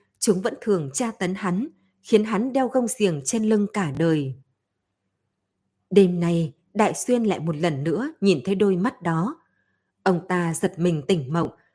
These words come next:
quần áo ướt sũng mồ hôi lạnh, dán trên người, vừa dính vừa ướt. Ngón tay đều khẩn trương cuộn tròn, gắt gao bám lấy ván giường.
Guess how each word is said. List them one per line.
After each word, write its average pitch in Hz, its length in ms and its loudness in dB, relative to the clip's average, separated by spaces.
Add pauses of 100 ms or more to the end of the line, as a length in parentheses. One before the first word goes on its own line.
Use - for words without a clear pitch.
(140)
quần 196 220 2
áo 175 240 -4
ướt 285 160 -2 (120)
sũng 233 240 0
mồ 180 280 2
hôi 208 140 4
lạnh, 175 220 0 (280)
dán 190 400 -4
trên 208 280 0
người, 156 340 -2 (280)
vừa 185 200 6
dính 185 380 -2
vừa 160 240 2
ướt. 247 160 2 (560)
Ngón 220 260 2
tay 247 180 -2
đều 185 160 2
khẩn 147 260 -2
trương 208 400 0
cuộn 196 140 2 (100)
tròn, 160 360 -2 (260)
gắt 233 300 -6
gao 180 320 -2
bám 170 180 -2
lấy 190 140 2
ván 190 260 -2
giường. 165 400 0